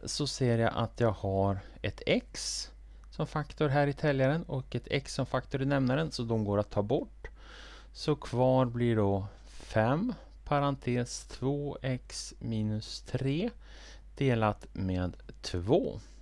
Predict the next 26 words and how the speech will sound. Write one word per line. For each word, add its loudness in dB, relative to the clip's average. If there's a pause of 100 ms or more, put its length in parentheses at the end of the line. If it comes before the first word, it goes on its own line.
(140)
Så -2
där. 0 (680)
Där 10
har 4
jag 4
mitt 0
svar. 4 (680)
Om 2
man 4
vill 4
så -8
kan 2
man 6
ju 2
naturligtvis -4
multiplicera 2
in 2
femman. -4 (720)
Eh, 2
fem 4
multiplicerat 0
med 2
två 0
x, -4
det 0
blir 0